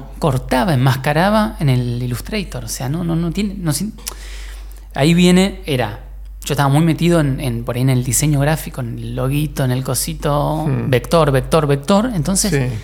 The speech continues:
Speaker 1: tan,
Speaker 2: claro.
Speaker 1: tan metido en eso que no iba al Photoshop. Mirá lo limado.
Speaker 2: Sí,
Speaker 1: Entonces
Speaker 2: entiendo.
Speaker 1: decía, traía una imagen y la enmascaraba con vectores, o sea, hacía vectores y enmascaraba la foto. Una limitación absoluta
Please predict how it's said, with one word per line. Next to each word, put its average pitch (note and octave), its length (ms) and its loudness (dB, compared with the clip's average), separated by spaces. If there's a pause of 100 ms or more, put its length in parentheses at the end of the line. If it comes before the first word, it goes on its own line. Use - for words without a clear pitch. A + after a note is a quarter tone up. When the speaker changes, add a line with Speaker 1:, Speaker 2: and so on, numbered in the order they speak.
(220)
Speaker 1:
tan, C4 120 2
Speaker 2:
claro. A2 340 2
Speaker 1:
tan A#3+ 220 2
metido G#3+ 340 2
en G#3+ 80 6
eso A#3 480 0
que F#3 100 2
no A3 140 4
iba B3+ 240 4
al C#3 260 0
Photoshop. F3+ 640 -2
Mirá D#3+ 160 -2
lo G3 100 0
limado. C#3+ 500 2 (460)
Speaker 2:
Sí, - 140 -4
Speaker 1:
Entonces C3 280 4
Speaker 2:
entiendo. A3+ 320 2
Speaker 1:
decía, - 100 -12 (240)
traía F3 220 -4
una G#3 100 0
imagen A3+ 500 -4 (240)
y - 40 -6
la D3+ 60 -2
enmascaraba D3+ 640 -2
con C3+ 180 2
vectores, A3+ 840 0 (380)
o - 80 -6
sea, E3+ 140 -2
hacía A3+ 180 0
vectores B3 680 0
y F3+ 80 -2
enmascaraba C#3+ 540 -2
la D3 100 0
foto. D3+ 400 -2 (920)
Una G#3+ 180 2
limitación D#3+ 1000 0
absoluta E3+ 840 0